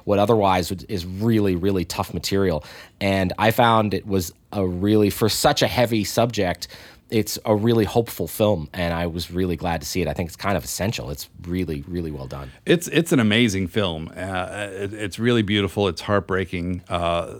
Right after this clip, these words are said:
Speaker 2: there's so many story-, I mean, every story in this movie is heartbreaking, of course, but the, the, there's one where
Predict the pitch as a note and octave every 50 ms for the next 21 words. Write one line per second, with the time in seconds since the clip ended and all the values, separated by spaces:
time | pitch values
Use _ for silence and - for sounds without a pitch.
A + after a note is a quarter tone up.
0 | - - - - G2+ F#2+ - - A2+ A2+ A#2 A2 - - - G#2+ G#2 G#2 F#2+ G#2
1 | A2 A2 G2+ F#2+ D#2+ - - _ _ _ _ _ _ _ - - C3 C3 B2+ A2
2 | - - G#2+ F#2+ F#2 F#2 F2+ F2 E2 - - G2 F2+ E2 D#2+ D2+ B2+ B2+ B2 -
3 | G2+ E2+ E2 D2+ E2+ D#2+ D2+ - - B2+ F#2+ E2+ - - - F#2 F2 - _ -
4 | - - - - - - - - F#2 G#2 G#2+ G#2+ - - G#2+ G#2 - - - A2
5 | - - A#2+ A#2 G#2+ G#2 F#2+ G2+ G#2+ G#2+ G#2+ G#2+ G#2 G#2 G2 F#2+ F#2+ F#2 F2+ E2+
6 | E2+ -